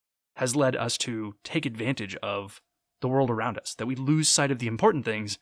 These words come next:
instead for the material gains. And this the speaker extends further,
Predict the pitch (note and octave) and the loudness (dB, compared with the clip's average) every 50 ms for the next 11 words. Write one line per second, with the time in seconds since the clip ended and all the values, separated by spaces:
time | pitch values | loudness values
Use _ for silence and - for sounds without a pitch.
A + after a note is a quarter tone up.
0 | _ _ _ _ _ _ _ - C3 B2 - - C3+ B2 A#2 - - A2+ G#2+ G2+ | _ _ _ _ _ _ _ -4 -4 -2 -2 0 0 -2 -2 -2 -6 -6 -6 -6
1 | G#2 - - F3 C3+ F#2+ F#2 - - - - - - - - _ _ _ _ _ | -6 -2 0 0 0 -2 -4 -10 -14 -18 -18 -14 -14 -14 -14 _ _ _ _ _
2 | _ _ _ _ _ _ _ _ _ _ _ _ _ _ _ _ _ _ _ _ | _ _ _ _ _ _ _ _ _ _ _ _ _ _ _ _ _ _ _ _
3 | _ _ _ _ _ _ _ _ _ _ _ _ _ - E3 E3 F3 E3 - - | _ _ _ _ _ _ _ _ _ _ _ _ _ 2 6 6 6 6 4 4
4 | E3 - - F#3 E3+ D#3+ D3+ - - D#3 D3 - - - G#3+ A3+ F#3 C3+ A#2 C#3+ | 2 2 2 2 2 2 2 2 4 2 2 2 4 6 6 6 6 4 2 2
5 | - | -2